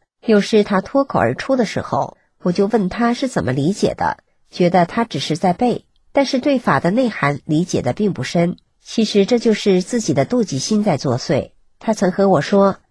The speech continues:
我说完之后，他两三个月都背不出红银，我把他给抑制住了，这也把我吓了一跳。自己不好的心，怎么给同修加了这么多不好的物质呢？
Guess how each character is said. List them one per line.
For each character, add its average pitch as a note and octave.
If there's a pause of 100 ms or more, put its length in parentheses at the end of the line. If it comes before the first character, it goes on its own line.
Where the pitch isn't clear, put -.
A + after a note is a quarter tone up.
(180)
我 G#3
说 B3+
完 A#3
之 A#3+
后， F3+
他 -
两 F3+
三 B3+
个 C4
月 A#3
都 A3
背 A3+
不 D3+
出 -
红 D3
银， C3 (220)
我 G#3
把 G3+
他 G3+
给 F#3
抑 A#3+
制 -
住 D3
了， A#2+ (280)
这 D#4
也 G#3
把 F3+
我 F#3+
吓 G3+
了 E3
一 B2+
跳。 - (200)
自 -
己 F#3
不 -
好 C3+
的 C3+
心， A#3+ (240)
怎 F3
么 G3
给 G3
同 F3
修 C4
加 C4+
了 C4
这 B3+
么 F#3+
多 A#3+
不 C4+
好 -
的 C#3
物 A3+
质 A#2+
呢？ G#2